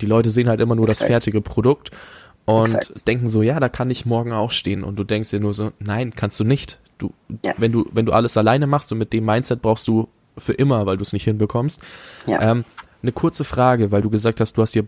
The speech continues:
Speaker 1: zum Beispiel bei einem Amerikaner was gekauft oder bei
Speaker 2: Ja.
Speaker 1: mehreren. Ähm,
Speaker 2: Ja.
Speaker 1: kannst du mal zwei Namen nennen, wo du sagst, von den Leuten kann man unheimlich viel lernen, wenn man sich im Online-Marketing
Speaker 2: Ja.
Speaker 1: weiterbilden möchte?
Speaker 2: Ja,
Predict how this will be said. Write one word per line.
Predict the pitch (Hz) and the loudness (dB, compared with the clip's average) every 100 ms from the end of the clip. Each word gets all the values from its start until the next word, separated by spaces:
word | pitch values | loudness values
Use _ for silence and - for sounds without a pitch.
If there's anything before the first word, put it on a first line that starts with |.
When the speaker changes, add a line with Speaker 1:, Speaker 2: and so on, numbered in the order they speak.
| _ | _
Speaker 1:
zum | - 110 | -2 0
Beispiel | 107 110 | 0 0
bei | 104 | 0
einem | 107 | 0
Amerikaner | 107 107 107 101 110 110 104 | -2 -2 -2 -2 0 0 0
was | 104 | -2
gekauft | 107 - 101 104 - - - - | -6 -4 -4 -4 -12 -20 -20 -6
oder | 101 | -2
bei | 104 | 0
Speaker 2:
Ja. | 104 | 2
Speaker 1:
mehreren. | 110 104 104 98 - - | 2 0 -2 -8 -10 -4
Ähm, | 101 104 110 110 | 2 2 0 0
Speaker 2:
Ja. | - - - - - | -2 -2 -16 -20 -6
Speaker 1:
kannst | 123 - | -2 0
du | |
mal | 156 123 _ | 0 -2 _
zwei | - - 104 110 143 - _ _ _ _ - - | -6 -4 0 2 0 -2 _ _ _ _ -20 -8
Namen | 110 104 117 127 123 | 0 2 2 0 0
nennen, | 117 127 | 0 0
wo | 117 | 0
du | 117 | 0
sagst, | 110 113 | 0 -2
von | - 107 | -2 0
den | 117 120 | 0 2
Leuten | 113 120 110 | 2 0 -4
kann | - 110 | -4 -4
man | 107 | -2
unheimlich | 117 110 107 - | -2 0 -2 -2
viel | 113 | 0
lernen, | 101 101 113 117 | 2 4 2 0
wenn | 107 | -2
man | 107 | -2
sich | 104 - | -4 -8
im | 101 | -4
Online-Marketing | 107 110 104 98 107 117 110 | 0 0 2 -2 -2 -4 -2
Speaker 2:
Ja. | 98 | 0
Speaker 1:
weiterbilden | 113 123 123 127 | 0 0 0 0
möchte? | 131 - - _ _ _ _ _ _ _ _ 120 | -4 -6 -14 _ _ _ _ _ _ _ _ -2
Speaker 2:
Ja, | 107 101 87 | 2 2 0